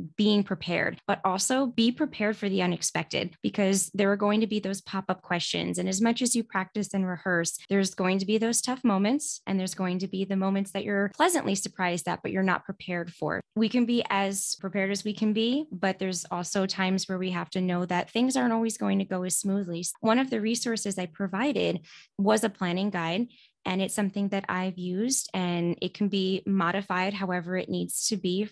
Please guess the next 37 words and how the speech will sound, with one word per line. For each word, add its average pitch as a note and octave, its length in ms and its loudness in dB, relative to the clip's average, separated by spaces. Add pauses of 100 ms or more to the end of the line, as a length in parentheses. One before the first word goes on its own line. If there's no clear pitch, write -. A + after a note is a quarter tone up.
(120)
for F3 320 -2
the A#3 80 -2
teacher, F#3 380 -4
but A#3 180 -2
it's C4 140 -2
just A4+ 180 0
a G4 60 0
basic G#3+ 400 -2
form F#3+ 400 2
that F3 160 -2
has G#3 260 -4
us G3+ 160 -2
look F#3+ 340 -4
as F3 220 -2
teachers F3+ 640 -2
at G#3 200 2
some A#3+ 200 4
important G#3+ 440 0
things F#3 380 -2
that F3+ 260 -2
we G3 220 0
should G3+ 240 0
be G#3 80 0
sharing E3+ 360 -2
with E3+ 160 -8
families. - 460 -4 (140)
For A#3+ 160 2
example, G3+ 520 2
an F#3+ 220 0
up-to-speed G3 920 0 (100)
report F3+ 460 -4
card, - 380 -2
look G3+ 180 -2
at A3+ 100 -6
their G3+ 120 0
current F3+ 380 -2
grades. E3 420 -2